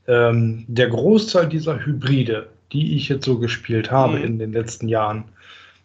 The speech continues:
Speaker 1: das waren alles Spiele, die vorrangig, äh, eine Kampagne angeboten haben. Und zwar nur
Speaker 2: Ja.
Speaker 1: eine Kampagne.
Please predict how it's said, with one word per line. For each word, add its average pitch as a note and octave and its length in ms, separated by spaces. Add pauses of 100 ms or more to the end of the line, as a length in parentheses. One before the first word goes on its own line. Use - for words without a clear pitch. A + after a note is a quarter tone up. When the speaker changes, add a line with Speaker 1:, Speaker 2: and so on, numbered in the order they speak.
(160)
Speaker 1:
das - 240
waren A#2 240 (100)
alles E3 680
Spiele, D#3+ 640
die C#3+ 540
vorrangig, C#3 920 (520)
äh, B2 280
eine A#2+ 140
Kampagne A2+ 420
angeboten A2+ 540
haben. G#2+ 380
Und B2 120
zwar C#3+ 180
nur C#3+ 300
Speaker 2:
Ja. A#2+ 80
Speaker 1:
eine G#2+ 140
Kampagne. G#2+ 540